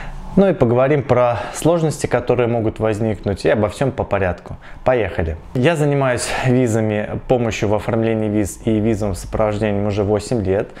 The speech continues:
Я являюсь визовым экспертом и специалистом в компании «Второй паспорт» и спикером курса для визовых специалистов. А, я помогаю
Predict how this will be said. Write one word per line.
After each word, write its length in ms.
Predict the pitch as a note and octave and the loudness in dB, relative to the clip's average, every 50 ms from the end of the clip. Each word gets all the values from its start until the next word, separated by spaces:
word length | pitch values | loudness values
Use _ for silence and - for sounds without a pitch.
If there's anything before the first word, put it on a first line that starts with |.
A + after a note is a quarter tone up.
| - - - - - - | -16 -14 -14 -12 -2 2
Я 140 | C3+ C#3+ D3 | 2 4 4
являюсь 520 | C3 B2 B2+ B2+ A#2+ A2 - - - - - - | 4 2 2 2 0 -2 -4 -6 -10 -8 -4 0
визовым 340 | A#2 A#2+ A2+ A2 A2+ A2 | 0 2 2 2 0 0
экспертом 680 | G#2 - - - - B2 A2+ G#2 - - G#2+ G2 F#2+ - - - | -2 -4 -4 0 0 0 0 0 -2 -2 -2 -2 -2 -4 -2 0
и 360 | A#2+ A2+ A2 G#2 G2+ F#2+ - - | 2 2 2 2 2 0 -2 -6
специалистом 680 | - - - A2+ - - A#2+ A#2 A2+ A2+ G#2+ - - F#2 | -10 -8 -8 -6 -2 -2 0 0 0 0 -2 -4 -6 -6
в 40 | - | -4
компании 440 | - A#2 A2+ G2 A#2 A2 G#2 G2+ F#2 | -2 -2 -2 0 0 0 0 -2 -4
«Второй 260 | F#2 - A#2 C3+ C3+ | -2 -2 0 0 0
паспорт» 580 | C#3 - G2+ G2 F#2+ - - A#2+ A#2 - - - - - - - - - - - - - | 0 0 -2 -2 -2 -4 -6 -6 -6 -8 -12 -18 -16 -16 -14 -14 -16 -16 -16 -12 -2 2
и 280 | - F#3 G3 G3 - - - - | 2 4 4 4 2 0 -2 -6
спикером 680 | - - - - D#3+ D#3 - C#3+ C3+ C3+ C3 B2+ A#2 - - - - - - | -6 -4 0 0 2 2 4 2 2 2 2 -2 -4 -8 -14 -18 -20 -20 -4
курса 320 | - - C#3+ C3+ C#3 - A2+ | 0 0 0 2 2 2 2
для 240 | F#2+ F#2+ G#2+ B2 A#2+ | 4 4 2 2 2
визовых 400 | G#2 G#2+ G#2+ G#2 G#2+ G2+ G2 - | 2 2 2 2 2 0 -2 -4
специалистов. 800 | - - G2+ - - - G#2+ G2+ G2 F#2+ F2+ - - - - - - - - - - - - - - - - - - - | -6 -6 -8 -4 0 0 2 2 2 0 0 -2 -4 -8 -14 -14 -14 -16 -18 -16 -14 -12 -10 -8 -8 -8 -10 -6 -2 0
А, 320 | - - A2 A2 A2 A2 | 2 4 4 4 2 2
я 160 | A#2 C#3+ D3 | 2 2 2
помогаю 720 | - C#3+ C3 B2+ C3 B2 A#2 B2+ B2 A2+ G#2 G2+ G2 F#2+ | 2 2 2 2 2 4 4 4 4 4 2 2 0 0